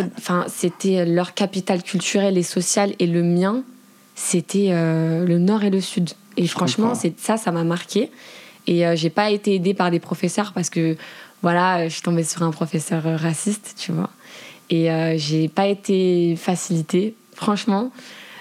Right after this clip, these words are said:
Speaker 2: Euh, et ça, euh, honnêtement, le, c'est un vrai trauma.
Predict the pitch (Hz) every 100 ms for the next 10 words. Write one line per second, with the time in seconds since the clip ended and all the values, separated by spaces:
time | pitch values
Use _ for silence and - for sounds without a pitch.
0 | - - 175 175 - - - - - 185
1 | 170 277 - 180 - 208 208 226 262 185
2 | 175 - - 196 - 175 170 185 262 -
3 | 214 190